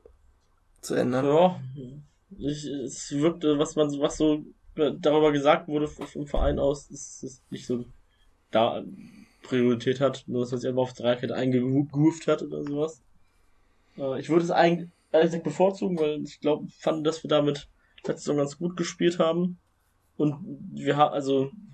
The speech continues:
Speaker 2: so sehr ich Philipp Strumpf auch mag, ist er halt schon von der Qualität ein bisschen abfallend zu Dekali und, äh, Behrendt. Äh, das ist nicht nur,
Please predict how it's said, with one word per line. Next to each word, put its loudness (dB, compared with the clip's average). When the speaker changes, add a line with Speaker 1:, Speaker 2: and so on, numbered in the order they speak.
Speaker 2:
so -4
sehr 6
ich -4
Philipp -2
Strumpf -4
auch -2
mag, 2
ist -10
er 6
halt 2
schon 0
von 4
der -2
Qualität -2
ein 2
bisschen -4
abfallend 2
zu 0
Dekali 2
und, -4
äh, 0
Behrendt. 2
Äh, -2
das 2
ist -2
nicht 2
nur, 4